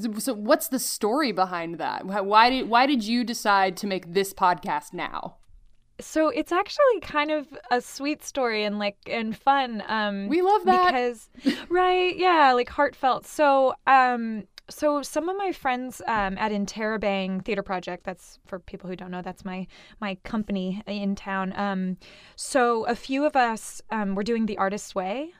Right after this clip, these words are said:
Speaker 2: Um, because
Speaker 1: Mm.
Speaker 2: we were, because we were like, "You know what? We've got, we're all at home and we're all kind of, like, all our shows were canceled. There's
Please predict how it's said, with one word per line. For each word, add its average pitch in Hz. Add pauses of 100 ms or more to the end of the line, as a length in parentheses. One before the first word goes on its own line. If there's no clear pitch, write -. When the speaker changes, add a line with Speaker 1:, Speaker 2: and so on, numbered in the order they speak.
(580)
Speaker 2:
Um, 208
because 220
Speaker 1:
Mm. -
Speaker 2:
we 226
were, 214
because 214
we 226
were 214
like, 208
"You 330
know 415
what? 330
We've 381
got, 403
we're 370
all 320
at 202
home 247
and 240
we're 294
all 254
kind 214
of, 196
like, 196
all 247
our 208
shows 262
were 226
canceled. 214
There's 208